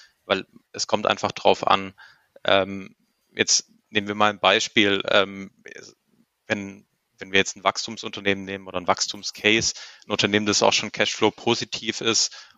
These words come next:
und die Bewertung letztendlich auf einem, auf einem positiven bereinigten ebitda basiert, dann ist das natürlich für uns zunächst mal oder auch für, für die Kollegen von Bregal, von dem Investor, die wichtigste Kennzahl, wie valide ist die eigentlich?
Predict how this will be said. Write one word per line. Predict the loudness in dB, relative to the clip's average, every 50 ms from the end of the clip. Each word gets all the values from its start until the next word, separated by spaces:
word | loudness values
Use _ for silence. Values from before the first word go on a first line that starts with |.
| _ -6
und | -4 -2 -2
die | -2
Bewertung | -2 -2 0 2 0 0 0 -2 -2 0
letztendlich | 0 0 2 2 0 0 0 -2 -6 -4 -2 -2
auf | -4 -4 -4
einem, | -8 -8 -8 -10 -16 _
auf | -20 -20 -20
einem | -20 -20
positiven | _ _ -10 -8 -8 -10 -12 -14 -20 -20 -20 -20 -20 -20 -20 _
bereinigten | -6 0 2 2 2 0 -2 _ -4 -2
ebitda | 0 0 0 0 0 0 2 4 4 6 4 4
basiert, | 4 2 0 0 0 -2 -2 0 2 2 2 2 -2 -12 -20 -20 -20 -20 _ _
dann | -4 -2 -2
ist | -2 -2 -2
das | -2 0 0
natürlich | 0 2 2 2 2 2
für | 2 2 2
uns | 4 4 2 2
zunächst | 0 0 0 0 0 0 -2 2
mal | 2 2 2 2
oder | 2 4 4
auch | 4 4 2
für, | 2 2 4 4 4 4 2 -2 -10 -20 -20 -20 _ _ _
für | -6 -6
die | -6
Kollegen | -4 -2 0 2 2 2 2
von | -2 -4 -4
Bregal, | -4 -4 0 2 4 4 4 2
von | 0 -2
dem | -6 -6 -6 -10 -16
Investor, | -18 -10 -4 -2 -2 -2 -2 0 0 0 0
die | 0 _ -4 -2 -2
wichtigste | -2 -2 -2 -2 -4 -4 -6 -8 -8
Kennzahl, | -6 -4 -4 -4 -2 0 0 0 0 -2 -4
wie | -6 -2
valide | 0 0 0 0 2 2 2
ist | 2 0 -2 -4
die | -4 -2
eigentlich? | 0 0 0 -2 -8 -14 -6 -4 -4 -4 -4 -8